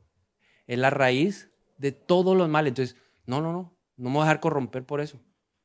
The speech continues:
Todo lo bueno viene ¿de quién? De Dios.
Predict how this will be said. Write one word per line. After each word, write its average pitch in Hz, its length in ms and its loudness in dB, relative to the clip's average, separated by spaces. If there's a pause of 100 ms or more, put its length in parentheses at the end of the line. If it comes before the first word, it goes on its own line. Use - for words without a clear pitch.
(720)
Todo 220 420 10
lo 196 160 10
bueno 202 460 6
viene 185 480 4
¿de 165 120 4
quién? 220 440 2 (400)
De 123 160 -4
Dios. 135 640 0